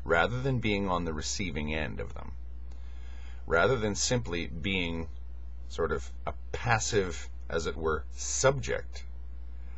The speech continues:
um, actually passive object of your experiences,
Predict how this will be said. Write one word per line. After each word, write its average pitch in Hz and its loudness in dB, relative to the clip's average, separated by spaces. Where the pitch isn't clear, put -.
um, 65 0
actually 69 -4
passive 65 -2
object 92 2
of 58 -4
your 58 -4
experiences, 50 -4